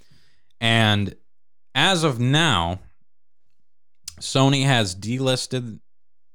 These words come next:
the trailer for it and deleted tweets and posts about that game. So they s-,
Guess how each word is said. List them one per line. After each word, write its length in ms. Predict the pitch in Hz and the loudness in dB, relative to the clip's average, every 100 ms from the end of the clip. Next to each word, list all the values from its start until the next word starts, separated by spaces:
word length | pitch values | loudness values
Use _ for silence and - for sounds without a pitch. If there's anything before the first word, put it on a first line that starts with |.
| - | -20
the 160 | 107 104 | -10 -8
trailer 380 | - 110 90 85 | -2 -2 0 -4
for 260 | - 85 | -8 -8
it 100 | 82 - - - - - - - - - - - | -8 -10 -20 -20 -20 -20 -20 -20 -20 -20 -20 -6
and 480 | 98 92 90 87 - - | -2 0 -2 -6 -10 -18
deleted 540 | 101 95 107 110 95 - | -10 -6 -4 -2 -4 -8
tweets 560 | - 101 - - - - | -8 -8 -10 -16 -18 -10
and 200 | 92 87 | -8 -8
posts 460 | 92 80 - - | -8 -10 -14 -20
about 340 | - 78 73 - - - | -16 -14 -14 -18 -20 -18
that 220 | 95 80 80 | -10 -10 -10
game. 220 | 78 76 - - - - | -12 -14 -20 -20 -20 -14
So 460 | - 131 127 117 | -2 4 4 4
they 200 | 101 120 | 0 -2
s-, 240 | 113 - | -2 -4